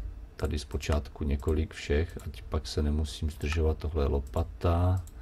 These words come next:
tohle je sekira, pak tu je velká sekira,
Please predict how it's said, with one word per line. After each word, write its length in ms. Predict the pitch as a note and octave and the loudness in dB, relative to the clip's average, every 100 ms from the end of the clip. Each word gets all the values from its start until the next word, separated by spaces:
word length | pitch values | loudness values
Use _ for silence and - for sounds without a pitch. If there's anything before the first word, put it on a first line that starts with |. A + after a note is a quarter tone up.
| - - - - - - - | -12 -12 -16 -16 -16 -16 -14
tohle 320 | - F2+ D2+ D2 | -8 0 2 2
je 100 | C#2+ | 2
sekira, 1080 | - - - - F2+ E2+ E2+ F#2 F#2 G2 G#2+ - - - - - - - - | -2 -2 -2 0 4 6 6 6 6 4 0 -8 -12 -12 -12 -12 -12 -16 -8
pak 260 | - - - - | -6 -6 -10 -10
tu 140 | - E2 | 0 4
je 380 | D#2 C#2 D2+ - - | 6 4 2 -2 -4
velká 500 | D2+ D#2+ D#2+ F2+ F#2 | 0 2 2 2 2
sekira, 1040 | F2+ - - - G2 F#2+ G2 G2 G2 G2+ | 2 -2 -6 2 4 6 6 6 6 4